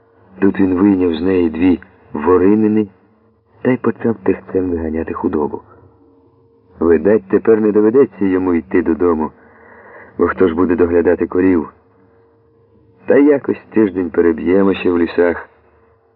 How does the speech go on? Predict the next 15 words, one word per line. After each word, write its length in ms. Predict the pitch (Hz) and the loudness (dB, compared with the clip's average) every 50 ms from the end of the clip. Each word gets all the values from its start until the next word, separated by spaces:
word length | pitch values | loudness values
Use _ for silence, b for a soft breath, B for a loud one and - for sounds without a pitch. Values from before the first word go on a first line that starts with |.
| _ _ _ _ _ _ _ - | _ _ _ _ _ _ _ -6
І 100 | - 101 | -2 0
не 120 | 104 107 90 | 0 0 0
такого 480 | - 85 85 - - 98 101 92 95 | 0 0 -2 0 0 0 2 2 0
було 220 | 87 90 87 87 82 | 0 0 0 0 0
на 100 | 80 78 | 0 -2
віку, 380 | 76 76 - - 73 71 69 - _ _ _ _ _ _ _ _ _ _ _ | -2 -4 -4 -4 -6 -6 -8 -10 _ _ _ _ _ _ _ _ _ _ _
пускає 480 | - 78 78 - - - 82 78 76 71 | -6 -6 -6 -4 -4 -4 -2 -2 -2 -2
посмішку 640 | - - 78 76 - - - 73 69 - - 71 | -2 -2 -2 -2 -4 -6 -10 -10 -10 -8 -8 -10
в 60 | 73 - | -10 -10
сиві 300 | - - 73 71 73 71 | -8 -6 -6 -4 -4 -4
вуси. 400 | 69 73 73 69 - - - - _ _ _ _ _ _ _ _ _ _ _ _ _ _ _ _ _ _ _ _ _ _ _ _ _ _ - | -4 -6 -6 -8 -8 -10 -14 -16 _ _ _ _ _ _ _ _ _ _ _ _ _ _ _ _ _ _ _ _ _ _ _ _ _ _ -4
От 180 | 85 90 85 | -2 -2 -2
жаль 260 | 71 - 87 90 82 76 | -2 -2 -2 -2 -2 -2
тільки 320 | - - 82 - - 78 | -4 -6 -6 -4 -6 -8
старої. 560 | - - 78 80 85 78 67 65 65 60 - | -6 -4 -4 -2 0 0 0 -2 -2 -6 -8